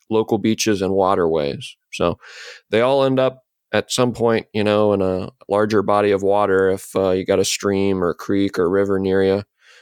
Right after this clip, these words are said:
So, uh, organize some friends or family, go out and, uh,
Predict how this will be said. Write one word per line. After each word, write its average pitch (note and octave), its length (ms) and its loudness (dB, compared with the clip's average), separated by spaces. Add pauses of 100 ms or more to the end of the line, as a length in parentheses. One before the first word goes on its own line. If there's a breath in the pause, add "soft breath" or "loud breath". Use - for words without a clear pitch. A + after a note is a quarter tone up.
(160 soft breath)
So, F#2 580 2
uh, F2 300 -2 (480)
organize G#2 440 0
some G2 140 -2
friends G#2 340 0
or G2 80 0
family, G#2+ 400 0
go G2+ 200 0
out G#2 260 -2
and, G2 300 -6
uh, F#2+ 300 -2